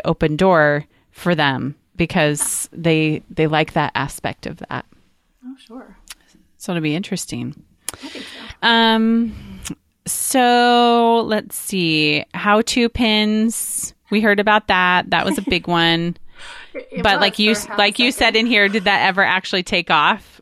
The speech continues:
Speaker 1: I've, I've never looked at a how-to pin.
Speaker 2: I, I, I looked
Speaker 1: Have
Speaker 2: at one
Speaker 1: you?
Speaker 2: because it was in the blog post about it, and they have a whole Pinterest board full of how-to pins, and I still don't exactly get it. But, um, I mean, it could be cool, but there is no indication from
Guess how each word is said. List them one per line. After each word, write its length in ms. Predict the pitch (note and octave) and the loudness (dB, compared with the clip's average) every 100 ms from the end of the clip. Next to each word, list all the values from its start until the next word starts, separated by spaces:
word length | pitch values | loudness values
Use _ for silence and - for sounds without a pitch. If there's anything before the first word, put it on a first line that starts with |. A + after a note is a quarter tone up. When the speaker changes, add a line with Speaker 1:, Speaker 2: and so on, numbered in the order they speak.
| _ D#3+ | _ 0
Speaker 1:
I've, 260 | B3 C4 | 0 0
I've 280 | C#3+ F3+ G4+ | 0 0 2
never 220 | A3+ F3+ | 2 0
looked 200 | E3+ - | -2 -2
at 80 | E3+ | -2
a 60 | E3+ | 0
how-to 340 | E3 - D#3+ | 0 -2 -6
pin. 320 | E3+ D3+ G3 - _ _ _ _ - | -4 -4 -4 -8 _ _ _ _ -4
Speaker 2:
I, 220 | - A#3+ | -2 -2
I, 380 | A#3 B3 B3 - | -6 -10 -10 -10
I 20 | |
looked 160 | B3 C#4 | -10 -8
Speaker 1:
Have 100 | E3 | -8
Speaker 2:
at 60 | - | -6
one 120 | D#3 | -6
Speaker 1:
you? 60 | G#3 | -6
Speaker 2:
because 280 | - A#3 | -8 -12
it 80 | G#3+ | -10
was 140 | G#3+ G#3+ | -12 -12
in 80 | G3+ | -12
the 80 | |
blog 280 | F#3+ F#3+ B3+ | -6 -6 -6
post 240 | A3 G#3 G3+ | -10 -12 -12
about 240 | F#3 F3+ | -10 -10
it, 240 | A3 - B3 | -10 -14 -18
and 460 | G3 F#3+ F#3 F#3 G3 _ _ _ _ _ | -18 -16 -16 -18 -20 _ _ _ _ _
they 160 | G3+ G3 | -18 -14
have 180 | F#3+ | -12
a 80 | F#3 | -12
whole 500 | F#3 - F#3+ F#3 F3+ - | -14 -14 -12 -12 -16 -18
Pinterest 320 | A3 A3 G#3+ | -18 -18 -16
board 200 | G3 F#3 | -14 -14
full 280 | _ G#3+ A3+ | _ -12 -12
of 60 | G3+ | -10
how-to 380 | F#3 F#3 F#3+ | -12 -12 -18
pins, 340 | F#3 F#3+ F#3+ G3 | -20 -18 -18 -18
and 80 | F3+ | -18
I 80 | |
still 240 | F3 - B3 | -18 -16 -14
don't 160 | B3 | -14
exactly 560 | A3+ F3+ F3+ F#3+ - - | -18 -16 -10 -10 -12 -20
get 260 | F3 C4 B3+ | -14 -10 -10
it. 200 | A3 - _ _ _ _ _ | -12 -14 _ _ _ _ _
But, 280 | F#3 - - _ | -12 -12 -16 _
um, 440 | A#3 A3 G#3+ A3 G#3+ _ _ _ _ _ - | -10 -8 -10 -14 -18 _ _ _ _ _ -12
I 60 | D4 | -10
mean, 140 | D#4 | -8
it 140 | - - | -10 -14
could 140 | F4+ | -16
be 80 | _ | _
cool, 260 | - C#4+ D4 | -16 -10 -8
but 100 | C#4+ | -6
there 140 | C#4 D4 | -6 -6
is 80 | |
no 160 | C#4 C#4 | -6 -6
indication 600 | C#4 C4 B3+ C4 - C4+ | -6 -6 -8 -10 -8 -10
from 440 | - A3 G#3+ G#3 | -8 -10 -10 -16